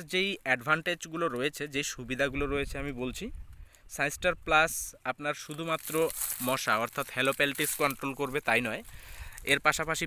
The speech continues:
বিভিন্ন ধরনের শোষক পোকা যেমন গ্রিন ফ্লাই, হোয়াইট ফ্লাই, বিভিন্ন ধরনের ফ্লাই,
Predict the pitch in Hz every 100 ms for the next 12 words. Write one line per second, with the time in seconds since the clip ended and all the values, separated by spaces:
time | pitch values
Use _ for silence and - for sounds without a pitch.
0 | 131 135 151 151 151 151 160 - 147 175
1 | - 107 - 92 - - - - - 127
2 | 127 131 127 - - - - - - -
3 | 123 117 131 131 131 131 117 113 - -
4 | 117 131 165 143 160 175 156 131 127 135
5 | 117 - 117